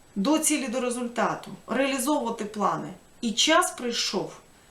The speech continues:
досягнути того, чого ви бажаєте. І вас бачить саме людиною, яка пройшла трансформацію, людиною, яка є ресурсною, наповненою, самодостатньою. Піти в нове починання і досягнути результативності.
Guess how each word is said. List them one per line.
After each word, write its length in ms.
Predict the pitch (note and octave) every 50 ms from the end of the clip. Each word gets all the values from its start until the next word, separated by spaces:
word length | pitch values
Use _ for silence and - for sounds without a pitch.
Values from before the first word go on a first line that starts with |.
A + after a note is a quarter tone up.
| - -
досягнути 760 | F#3 A#3+ A#3 - - C4 G#3+ G#3+ A3 C4 C#4 A#3+ - G3 F#3+
того, 300 | F#3+ G3 G3+ G#3 C4 D4
чого 220 | - - A#3+ A3+
ви 80 | G#3+ G#3+
бажаєте. 640 | G3+ F#3+ G#3 G3+ G3 G3+ E3+ D#3+ C#3+ - - - - - - - - - - - - - - - - - - -
І 120 | - B3 B3+
вас 360 | A#3 E4 F4+ G4 F4 A#3 G#3+
бачить 520 | G3+ G3+ A#3 A3+ A3 G#3+ - - F3+ -
саме 400 | - - - G3+ F#3 E3 - D3+
людиною, 520 | F#3 G#3+ A#3 A3 D#4+ F4 E4+ B3+ A3+ A3 A3
яка 340 | G#3+ A3 A3 - A#3+ A#3+ A3+
пройшла 480 | A#3 - A#3 A#3+ A#3 - - B3+ B3+
трансформацію, 800 | B3+ - - G3 G3 - - G3 G3+ G3 F3+ E3+ - - F#3 F#3+
людиною, 600 | G3 A3 G#3+ G3+ B3 C#4+ D#4+ D4+ B3+ A3 G3 G3
яка 380 | F#3 G3 G#3 G3+ - A#3 A3 G#3+
є 320 | G#3+ G3+ G#3 A3+ A3 G#3
ресурсною, 760 | G#3 G#3 G#3 - - - C#4 C#4+ D#4 - - - - G3+ G3+
наповненою, 680 | G3+ F#3+ F#3+ F#3+ - A#3+ C4 C4 A#3+ A3+ G3+ F#3 F3+ F3
самодостатньою. 960 | - - - G#3+ G#3+ G#3+ G3+ G#3 G#3 - - G#3 F3 E3 D#3+ - - - - - - - - - - - - - - - -
Піти 320 | - C4 - - - C#4+ C4
в 80 | A3
нове 240 | A#3 A#3+ A#3 A3+ G#3+
починання 720 | G#3 - A#3 - - B3 A#3+ B3 D4+ F4+ G#4 G4 D#4 A#3
і 60 | A3 G3+
досягнути 600 | F#3+ A3+ A3 - A3+ A3+ A3+ C4 D#4 D#4 - G#3+
результативності. 1080 | G3+ G3+ F#3+ G3 G3+ F#3+ - A3 G#3+ - A3 G3+ F#3 F3+ E3 E3 - - - - G3